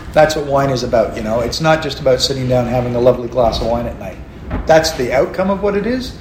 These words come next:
but the big thing about wine versus a beverage is that you actually sit down and share information and learn and ex-, expand what you're doing. The difference between drinking Labatt's Blue or a craft beer is the exact same thing. You wanna drink something different all the time. You want to have a conversation point around it.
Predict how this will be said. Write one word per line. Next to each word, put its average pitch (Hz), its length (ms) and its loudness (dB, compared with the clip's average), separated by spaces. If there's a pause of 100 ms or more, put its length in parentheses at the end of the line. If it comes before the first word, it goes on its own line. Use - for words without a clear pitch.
(300)
but 139 120 0
the 139 60 0
big 147 240 0
thing 147 180 -6
about 127 360 2
wine 135 340 0
versus 127 340 0
a 113 40 -2
beverage 123 520 4
is 123 240 -2
that 123 140 -4
you 123 100 0
actually 117 280 0
sit - 240 -8
down 120 200 -2
and 110 100 -6
share 123 200 0
information 117 560 -8
and 107 140 -8
learn 110 200 -6
and 110 180 -10
ex-, - 360 -14
expand 127 480 -4
what 104 120 -6
you're 120 100 -6
doing. 170 240 -4 (640)
The 139 80 -2
difference 143 340 2
between 135 420 -2
drinking 135 380 -2
Labatt's 127 380 2
Blue 139 520 0
or 117 220 2
a - 40 -6
craft 131 440 0
beer 147 220 2
is 113 100 -2
the 127 60 -2
exact 123 360 0
same 156 160 -4
thing. 139 340 -4 (340)
You 143 100 -2
wanna 147 240 4
drink 143 240 -2
something 131 340 -4
different 131 400 -4
all 113 120 2
the 117 100 -2
time. 135 340 -4
You 110 80 -2
want 127 280 -2
to - 40 -12
have 123 200 -4
a 127 40 -4
conversation 135 680 -4
point 117 220 -6
around 110 220 -10
it. 98 60 -16